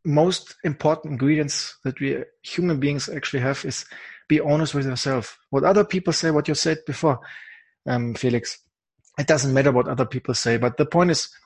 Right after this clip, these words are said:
other people say something about you is, is triggering something in your subconsciousness, and you have a huge fight.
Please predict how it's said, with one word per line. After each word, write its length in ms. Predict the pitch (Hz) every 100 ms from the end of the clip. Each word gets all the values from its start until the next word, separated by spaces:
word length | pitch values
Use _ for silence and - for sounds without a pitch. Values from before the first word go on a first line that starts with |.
| _ _ -
other 180 | 156 175
people 260 | 175 170 -
say 240 | - 165
something 360 | - 170 170 160
about 300 | 147 156 160
you 80 |
is, 240 | 147 143 -
is 180 | 175 -
triggering 500 | - 170 180 170 -
something 420 | - 156 170 156
in 80 | 151
your 100 | 135
subconsciousness, 760 | 165 - 175 160 143 151 143
and 160 | 220 151
you 80 | 127
have 160 | 147
a 40 | 131
huge 280 | - 151 -
fight. 360 | 135 123 -